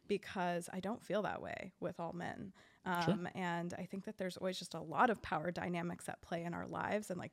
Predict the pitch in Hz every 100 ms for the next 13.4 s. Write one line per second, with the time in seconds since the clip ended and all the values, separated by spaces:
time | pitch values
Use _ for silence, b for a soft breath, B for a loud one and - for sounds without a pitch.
0 | - 220 - 226 214 - - 180 214 -
1 | - - - - - - - - - 180
2 | 123 107 90 196 - 185 190 190 190 208
3 | B B B B _ - - _ _ -
4 | 208 202 196 190 180 170 - - 165 170
5 | 170 170 160 165 180 180 180 190 - 190
6 | 190 214 208 214 208 208 214 - - 170
7 | 175 165 85 170 - - 175 - - 180
8 | 190 202 196 185 - 175 175 180 175 175
9 | 170 170 170 165 170 170 170 185 180 175
10 | 170 156 160 170 175 B B B 196 185
11 | 175 175 180 165 - 156 - - 180 180
12 | - 175 170 165 - 170 - 165 180 170
13 | 170 180 170 170